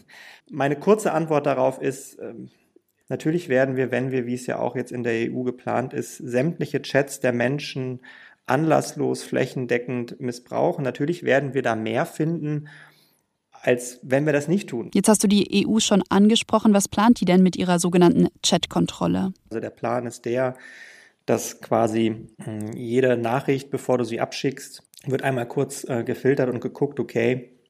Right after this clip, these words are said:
Speaker 1: sind da, äh, die Bilder oder die Videos, die du teilst, oder auch die, die Textnachrichten, sind die in einem, in irgendeinem Maße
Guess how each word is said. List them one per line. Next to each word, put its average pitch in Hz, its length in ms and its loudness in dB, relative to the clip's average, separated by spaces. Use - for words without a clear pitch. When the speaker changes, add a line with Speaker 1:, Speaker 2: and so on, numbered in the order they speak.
Speaker 1:
sind 131 300 -4
da, 120 540 -2
äh, 135 80 -6
die 135 120 -6
Bilder 127 320 2
oder 123 80 0
die 120 140 -2
Videos, 135 260 0
die - 120 -12
du 127 100 -2
teilst, 127 560 -2
oder 117 140 0
auch - 80 -6
die, 123 120 -8
die - 380 -16
Textnachrichten, 123 960 -2
sind 131 260 0
die 127 160 0
in 123 120 -2
einem, 120 1000 -2
in 131 100 -6
irgendeinem 131 440 2
Maße 120 600 0